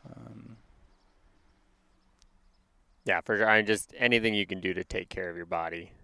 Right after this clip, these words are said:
Speaker 2: to not stress it, 'cause that altitude stressor is there,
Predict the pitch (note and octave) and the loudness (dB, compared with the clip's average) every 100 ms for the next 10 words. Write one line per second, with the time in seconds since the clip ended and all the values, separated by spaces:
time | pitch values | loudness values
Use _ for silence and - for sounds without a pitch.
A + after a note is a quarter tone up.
0 | - - - - - F#2 F2 - - - | -20 -20 -20 -14 -10 -8 -8 -12 -8 -4
1 | F2+ - G#2 - _ _ _ _ - G2 | -4 -4 -10 -12 _ _ _ _ -10 -8
2 | F2+ F2 F2+ G2+ G2 - - G2+ - - | -4 -4 -6 -8 -10 -10 -6 -6 -6 -10
3 | - F#2+ F#2+ F#2+ G2+ A2 | -10 -6 0 2 2 -2